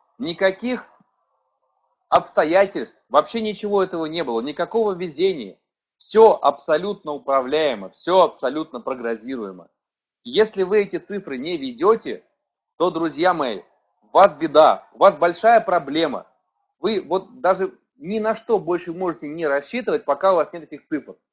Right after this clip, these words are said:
Это бесполезно. Вы всегда будете считать, что вам везёт или не везёт. Вы всегда будете жертвой обстоятельств.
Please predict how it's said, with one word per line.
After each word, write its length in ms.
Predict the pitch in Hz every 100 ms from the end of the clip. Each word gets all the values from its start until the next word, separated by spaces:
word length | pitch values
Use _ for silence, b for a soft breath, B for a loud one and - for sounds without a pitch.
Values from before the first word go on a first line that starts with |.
| _
Это 220 | 151 185
бесполезно. 880 | 185 139 220 220 190 190 175 107 92 _ _ _ _ _ _ _
Вы 140 | - 190
всегда 360 | - 185 233
будете 400 | 240 208 208 196
считать, 400 | 170 175 - 220
что 160 | 220 156
вам 240 | 151 185
везёт 380 | 156 160 185 196
или 120 | 170
не 140 | 151 147
везёт. 480 | 139 123 135 113 _ _ _ _ _ _
Вы 120 | 165
всегда 320 | 165 196 214 262
будете 340 | 220 214 196
жертвой 520 | 143 147 214 202 185
обстоятельств. 800 | 175 - 156 123 151 151 107 _